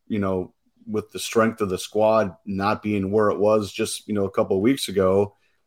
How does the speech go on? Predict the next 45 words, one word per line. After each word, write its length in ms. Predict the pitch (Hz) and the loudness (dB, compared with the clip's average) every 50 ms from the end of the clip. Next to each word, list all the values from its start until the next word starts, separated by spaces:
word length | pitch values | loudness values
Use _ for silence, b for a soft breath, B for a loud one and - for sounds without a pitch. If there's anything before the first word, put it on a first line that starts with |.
| _ _ - | _ _ -8
maybe 480 | 90 90 95 107 127 143 143 135 127 | -4 0 4 4 4 6 6 4 4
the 160 | 117 98 107 104 | 4 4 2 2
league 320 | 107 110 117 120 104 98 | 4 6 6 6 6 4
is 160 | 107 98 95 | 0 0 0
just 280 | 104 110 107 101 - - | 0 -2 -2 -2 -2 -4
really 320 | 98 104 110 110 107 104 | 0 2 2 2 2 0
what 300 | 92 87 101 107 107 - _ _ _ _ - | 0 2 2 2 2 2 _ _ _ _ -4
our 260 | 95 98 98 98 92 | 0 0 2 0 0
sole 360 | - - - 120 107 110 110 | -2 -2 0 2 4 4 2
goal 360 | 98 104 95 104 113 117 117 110 | 2 2 4 6 8 8 8 6
is 200 | 104 101 95 101 | 6 4 2 0
at 180 | 95 95 - | -2 -2 0
this 160 | - 98 92 | -2 -4 -4
point 300 | - - - 113 98 85 | -4 -4 -4 -2 -2 -2
in 60 | 92 - | -4 -2
time. 280 | - 123 127 123 107 | 0 0 2 2 2
And 80 | 98 - - | 0 0 0
I 100 | 104 120 | 0 2
guess 220 | 117 131 120 - | 2 2 2 4
I 60 | 127 117 | 2 2
would 100 | 113 98 | 2 2
be 140 | 117 110 107 | 2 2 2
okay 280 | 98 90 - 113 104 | 2 2 2 0 0
with 140 | 92 87 - - | 0 0 -2 -4
that. 280 | 85 78 76 - - - _ _ _ _ _ _ _ _ _ _ _ _ _ | -6 -4 -4 -8 -12 -16 _ _ _ _ _ _ _ _ _ _ _ _ _
Um, 500 | - 101 101 98 95 92 90 90 87 98 - | -2 2 4 4 4 4 2 0 -2 -6 -8
so, 140 | - - | 0 2
yeah, 260 | 113 113 110 101 92 92 | 4 6 6 6 6 4
so 180 | - - 107 104 | 2 0 0 2
we 160 | 107 104 101 | 2 0 0
would, 400 | 95 101 98 95 92 90 85 95 _ _ _ _ _ _ _ _ - - - | 2 2 2 2 2 0 -4 -14 _ _ _ _ _ _ _ _ -20 -20 -18
we'll 300 | - 95 95 101 110 113 | -18 -14 -4 0 0 0
definitely 460 | 98 - - 113 117 - 123 113 104 - | 0 2 2 2 2 2 0 -2 -2 0
find 340 | - 110 107 107 104 101 | -2 -2 0 0 2 2
out, 280 | 104 101 98 98 95 - | 2 4 4 2 0 -2
you 80 | 98 92 | -4 -4
know, 140 | 95 92 | -2 -2
when 340 | 92 92 95 98 98 98 95 | -2 0 0 -2 -2 -2 -4
we 120 | 92 92 90 | -4 -6 -8
see 180 | - - 104 95 | -8 -8 -6 -4
that 200 | 92 87 - - | -4 -4 -4 -2
starting 320 | - 104 98 95 92 92 | 2 2 2 2 2 -2
eleven 400 | 90 90 98 95 92 90 90 85 | -2 0 0 0 0 -2 -4 -4
hit 240 | 85 98 98 92 90 | 0 0 2 2 2
on, 420 | 87 87 87 90 90 90 87 - | -2 -2 -2 -4 -4 -6 -8 -10